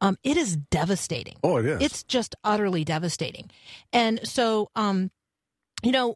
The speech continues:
Speaker 1: uh, let me just say, when you hear Bill English say that, "Hey, it's not okay to borrow money and not pay interest on it," he and I would also be quick to condemn these schemes where people are expected to pay back exorbitant,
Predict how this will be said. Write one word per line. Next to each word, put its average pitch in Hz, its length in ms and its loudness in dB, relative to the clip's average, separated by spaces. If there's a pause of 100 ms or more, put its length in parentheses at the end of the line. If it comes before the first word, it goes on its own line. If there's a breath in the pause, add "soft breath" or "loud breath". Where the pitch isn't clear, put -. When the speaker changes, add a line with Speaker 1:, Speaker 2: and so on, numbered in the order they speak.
Speaker 1:
uh, 214 260 0
let 262 200 0
me 277 80 0
just 247 200 -4
say, 240 260 2
when 202 140 0
you 240 100 -2
hear 262 200 -2
Bill 226 180 0
English 220 360 -2
say 208 240 0
that, 185 180 -2
"Hey, 208 240 0
it's 185 320 -4
not 214 340 0
okay 196 520 0
to 196 140 -4
borrow 190 320 2
money 190 460 0
and 175 180 0
not 180 160 -2
pay 180 120 -6
interest 269 340 -2
on 170 120 2
it," 160 160 -4 (380 soft breath)
he 359 180 2
and 349 100 2
I 277 120 2
would 226 120 0
also 247 300 0
be 202 140 -4
quick - 260 -4
to 202 100 -8
condemn 190 480 0
these 180 200 -2
schemes 214 640 0 (240 soft breath)
where 190 380 0
people 226 560 -2
are 180 360 2
expected 202 480 -2
to 185 80 -6
pay 190 220 0
back 175 300 0
exorbitant, 202 1000 0